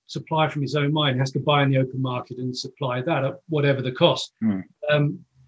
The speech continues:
Speaker 1: but in the E V space and the renewable space, I, I imagine clients like Tesla are also buying because of the source, because that source is carbon
Speaker 2: Oh,
Speaker 1: neutral or
Speaker 2: definitely.
Speaker 1: low carbon or has
Speaker 2: Yeah.
Speaker 1: some other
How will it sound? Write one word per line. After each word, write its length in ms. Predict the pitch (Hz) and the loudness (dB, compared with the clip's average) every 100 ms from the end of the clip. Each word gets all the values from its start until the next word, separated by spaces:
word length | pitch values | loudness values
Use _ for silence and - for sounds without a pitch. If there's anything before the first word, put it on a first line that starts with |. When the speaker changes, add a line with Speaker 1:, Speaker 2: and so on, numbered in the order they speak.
| _ - | _ -10
Speaker 1:
but 120 | 214 | 4
in 160 | 185 | 6
the 120 | 190 190 | 8 6
E 200 | 190 175 | 8 10
V 180 | 175 | 10
space 460 | 175 - 143 143 147 | 8 6 8 8 8
and 160 | 143 139 | 8 10
the 180 | 135 139 | 8 6
renewable 540 | 139 151 165 151 127 | 8 12 10 10 2
space, 460 | - - 117 - - _ _ _ _ _ _ _ - | 2 0 0 -4 -14 _ _ _ _ _ _ _ -18
I, 600 | - - _ _ - 165 | -16 -18 _ _ -4 4
I 20 | |
imagine 420 | 180 190 180 143 | 8 8 8 4
clients 460 | - 190 180 156 160 | 6 10 10 8 6
like 280 | 160 143 - | 6 6 0
Tesla 480 | 170 175 147 135 113 - | 6 6 8 0 0 -6
are 120 | 156 147 | -2 8
also 380 | 175 170 156 | 8 8 6
buying 400 | 135 151 151 135 | 6 8 8 8
because 320 | 131 - 165 139 | 4 2 4 4
of 100 | 127 | 2
the 80 | |
source, 440 | 123 165 156 113 - | 2 8 8 8 0
because 260 | 135 143 139 | -4 0 4
that 200 | 143 - | 4 2
source 340 | 165 143 139 | 4 4 4
is 80 | 156 - _ _ _ | -4 -8 _ _ _
carbon 400 | - 151 143 143 | 2 6 8 10
Speaker 2:
Oh, 20 | |
Speaker 1:
neutral 520 | 143 143 - 151 143 139 | 10 8 6 6 8 8
or 80 | - _ | 0 _
Speaker 2:
definitely. 220 | - 143 139 143 | 8 10 12 10
Speaker 1:
low 100 | 143 - | 8 6
carbon 480 | 143 139 147 147 160 | 8 8 8 6 6
or 180 | 147 127 | 4 4
has 160 | 143 | 4
Speaker 2:
Yeah. 40 | - | 4
Speaker 1:
some 100 | 143 | 6
other 240 | 147 135 | 8 6